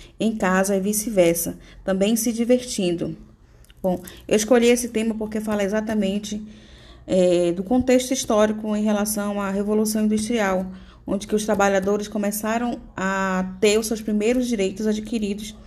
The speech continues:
E essas conquistas,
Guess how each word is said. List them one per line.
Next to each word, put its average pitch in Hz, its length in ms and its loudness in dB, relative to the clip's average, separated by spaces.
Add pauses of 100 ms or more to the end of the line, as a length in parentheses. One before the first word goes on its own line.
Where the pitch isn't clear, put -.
(920)
E 214 200 4
essas 214 340 2
conquistas, 226 920 -4